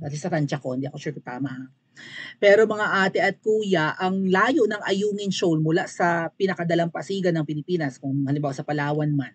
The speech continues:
ang pinakadulo, three hundred ninety-five nautical, naut-, nautical miles. Apakalayo nun.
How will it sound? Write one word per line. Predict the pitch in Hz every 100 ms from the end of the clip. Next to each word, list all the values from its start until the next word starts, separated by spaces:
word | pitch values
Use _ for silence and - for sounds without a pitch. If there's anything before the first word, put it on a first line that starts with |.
| _
ang | _ -
pinakadulo, | 135 131 131 143 143 131 110 _ _ _ - - - -
three | - 175 202 220
hundred | 151 165 165 147 156 139 147 147 143
ninety-five | 147 160 180 156 175 - 147 143 135
nautical, | 139 139 131 135 143 139 127 120 123
naut-, | 151 147 147
nautical | 143 135 135 131 123
miles. | 120 120 123 - - _ _ _ _ _ _ _ _ _ _ -
Apakalayo | 240 240 240 233 233 226 220 202 202 214 -
nun. | 180 185 196 190